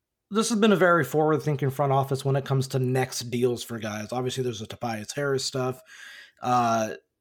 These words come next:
there was the stuff where, you know, they weren't sure how much they really wanted to pay Chris Paul, then Chris asked out, so they dealt him to Houston, which basically reshaped the team's identity just right there. And then,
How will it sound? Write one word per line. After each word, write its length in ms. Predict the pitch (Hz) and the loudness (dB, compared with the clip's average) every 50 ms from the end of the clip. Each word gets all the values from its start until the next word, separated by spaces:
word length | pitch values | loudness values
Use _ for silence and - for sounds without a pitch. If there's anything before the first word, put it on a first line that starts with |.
| _ _ _ _ _ _ - | _ _ _ _ _ _ -8
there 180 | 147 143 156 151 | -2 0 2 2
was 140 | 143 131 | 2 0
the 60 | 131 131 | 0 -2
stuff 340 | - - 160 147 131 - | 0 2 2 2 2 2
where, 480 | 143 151 143 139 139 135 135 131 135 - | 2 4 4 6 6 6 6 4 4 2
you 120 | - 143 | 0 -2
know, 180 | 139 135 131 131 | -2 -2 -2 -2
they 180 | 131 117 139 139 | 0 2 2 2
weren't 400 | 127 117 135 151 160 160 - - | 2 2 2 0 0 0 -2 -2
sure 280 | - - 156 147 139 | -2 0 2 2 2
how 120 | 123 135 139 | 2 0 0
much 220 | 143 139 131 - | 0 -2 -2 0
they 100 | 131 123 | 0 -2
really 420 | 120 113 117 123 139 143 143 147 | -2 -2 -2 0 0 2 2 2
wanted 280 | 139 139 139 139 135 135 | 2 2 2 2 2 0
to 60 | 135 | 0
pay 140 | 135 135 131 | 2 2 2
Chris 300 | 131 - - 139 131 - | 2 2 0 -2 -2 -2
Paul, 300 | - - 127 127 127 127 | -4 -2 0 0 0 0
then 140 | 123 120 113 | 0 -2 -4
Chris 260 | - - 139 131 - | -4 -2 -2 -2 -2
asked 320 | 127 127 123 123 - - | -2 -2 -2 -4 -4 -6
out, 400 | 117 117 117 117 120 117 - - _ _ _ _ _ - - - - _ | -6 -6 -4 -4 -4 -4 -6 -10 _ _ _ _ _ -20 -20 -20 -20 _
so 140 | - - 120 | -8 -6 -4
they 200 | 120 120 123 _ _ _ _ 104 | -4 -6 -6 _ _ _ _ -6
dealt 260 | 110 131 131 151 147 | -2 0 0 0 0
him 140 | 139 135 127 | 0 -2 0
to 300 | 120 123 120 117 117 113 110 - | 0 0 -2 -2 -2 -4 -6 -4
Houston, 400 | 135 135 127 - - 139 131 123 | -2 -2 -2 -2 -2 -2 0 0
which 200 | 131 127 - - | 0 0 0 0
basically 280 | 175 185 - 165 143 | 0 0 2 0 0
reshaped 540 | 127 120 135 147 - - 143 143 135 - - | 0 2 2 2 2 2 2 2 0 0 -2
the 80 | - 123 | -4 -4
team's 280 | - 143 143 139 123 | -2 -2 -2 0 0
identity 640 | 120 110 107 113 123 127 127 104 104 104 104 113 - _ - | 0 0 -2 -2 -2 -2 -2 -4 -4 -6 -8 -8 -10 _ -10
just 200 | 131 127 - - | -10 -10 -8 -6
right 220 | 117 113 113 - | -6 -6 -6 -6
there. 400 | - 117 117 113 107 104 104 110 _ _ _ _ _ _ _ _ _ _ _ _ - | -6 -6 -4 -4 -4 -6 -10 -12 _ _ _ _ _ _ _ _ _ _ _ _ -4
And 160 | 135 139 139 | -2 0 0
then, 520 | 139 139 139 135 135 131 127 127 127 127 | 2 2 2 2 2 2 2 0 -2 -4